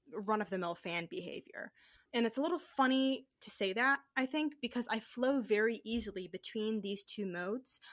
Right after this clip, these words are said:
I live in Pittsburgh, which means I engage with everyday fans really frequently.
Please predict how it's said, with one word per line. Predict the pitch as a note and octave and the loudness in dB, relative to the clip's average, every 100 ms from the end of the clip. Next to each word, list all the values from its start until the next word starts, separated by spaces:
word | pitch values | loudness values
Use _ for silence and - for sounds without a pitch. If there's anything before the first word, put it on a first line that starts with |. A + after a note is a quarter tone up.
| - _ | -20 _
I | C4 | 6
live | C#4 G#3+ | 8 6
in | G3 G3 | 4 -2
Pittsburgh, | G3 - - - - | -6 -8 -6 -6 -4
which | A3 - | -4 0
means | A3+ G#3 | 2 2
I | G3 | 2
engage | G3+ G3 F3 G3+ - | 0 -2 -2 -4 -2
with | F#3 - _ | -6 -6 _
everyday | A3 G#3 G3+ G3 | 0 2 2 0
fans | G#3 E3+ F3+ G#3+ - | -2 -4 -2 -2 -2
really | F#3 F#3+ | -2 -2
frequently. | G3+ G#3 A3+ B3 D4+ D#4+ | -2 -4 -4 -2 -2 -2